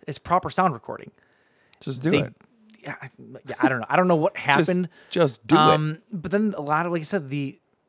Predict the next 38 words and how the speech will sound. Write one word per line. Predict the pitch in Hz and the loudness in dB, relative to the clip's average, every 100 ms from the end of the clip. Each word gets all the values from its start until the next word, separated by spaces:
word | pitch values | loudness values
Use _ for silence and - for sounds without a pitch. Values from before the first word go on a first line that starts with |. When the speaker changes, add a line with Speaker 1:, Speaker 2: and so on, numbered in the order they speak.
| _ | _
Speaker 1:
the | - 139 151 | -14 -6 -4
acting, | 139 147 190 220 | -2 -4 -2 -2
you | 202 | 0
had | 147 135 | 0 -2
some | 170 180 | -4 -2
acting | 185 - | -2 -4
that | 170 | -10
was | 135 | -8
great | 117 113 104 110 190 - | -12 -14 -12 -8 -10 -2
by | 127 | 0
Robert | 123 123 117 | 0 0 -4
Englund, | 110 170 240 _ _ _ _ _ | -6 -6 -6 _ _ _ _ _
and | 143 139 135 | -6 -4 -4
even | 294 349 277 262 | -4 -4 -2 2
William | 220 190 | 4 2
Forsythe, | - 151 - 156 - | 2 -2 0 -4 -4
to | - 170 | -2 0
a, | 131 | 0
to | - | -6
a | 160 | -6
certain | 180 165 | -6 -8
degree, | 143 120 123 | -10 -8 -8
was | 127 120 | -8 -10
great. | 123 127 139 | -6 -6 -4
Even | 170 160 | -6 -6
he | 123 127 | -8 -6
looked | 131 127 | -6 -6
like | |
he | 120 | -10
was | 113 | -10
phoning | - 120 117 | -6 -6 -6
it | 110 | -6
in | 117 | -6
a | |
lot | 117 127 | -4 -6
in | 143 | -6
this | 135 | -8
movie. | 139 135 | -6 -4